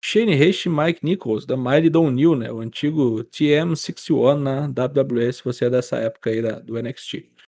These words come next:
Temos também o Lance Archer e o Minoru Suzuki enfrentando Chase Owens e Bad Luck Fale, pra infelicidade do Tocho.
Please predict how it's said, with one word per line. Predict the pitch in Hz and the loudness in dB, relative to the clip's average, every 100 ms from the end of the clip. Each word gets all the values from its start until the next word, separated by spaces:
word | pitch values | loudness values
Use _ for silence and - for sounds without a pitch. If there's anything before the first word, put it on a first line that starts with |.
| - | 0
Temos | 147 156 151 | 2 4 2
também | 143 143 143 | 0 4 6
o | 131 | 6
Lance | 160 156 135 | 6 4 2
Archer | 127 123 127 | 2 0 -4
e | |
o | |
Minoru | 127 127 120 | -2 -2 -2
Suzuki | - 127 123 - | -4 -4 -4 -4
enfrentando | 120 113 113 113 110 | -8 -6 -6 -6 -6
Chase | - 170 165 131 | 2 2 4 0
Owens | 135 120 | 2 0
e | 117 | -2
Bad | 117 113 | -4 -2
Luck | 120 131 | -6 -4
Fale, | 156 151 156 | -2 0 0
pra | 185 117 104 104 - | 0 -6 -6 -12 -8
infelicidade | 147 165 131 127 - 113 113 123 | -6 -2 -4 -4 -8 -8 -8 -8
do | |
Tocho. | 165 123 147 - | -2 0 0 -4